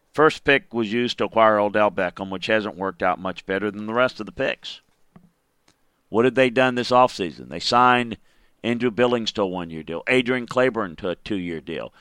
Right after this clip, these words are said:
Jack Conklin was their big signing on the offensive line. To a three-year, forty-two million dollar deal.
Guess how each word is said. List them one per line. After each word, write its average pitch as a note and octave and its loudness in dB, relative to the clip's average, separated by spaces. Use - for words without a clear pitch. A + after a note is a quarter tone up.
Jack A#2 4
Conklin B2+ 2
was A#2 -2
their A2 -2
big A2 -4
signing G#2+ -2
on G#2 -4
the G#2 -2
offensive G#2 -2
line. A2+ 0
To F2+ -4
a F2+ -4
three-year, G2 -4
forty-two F#2+ -6
million F2 -6
dollar D#2+ -8
deal. A1 -14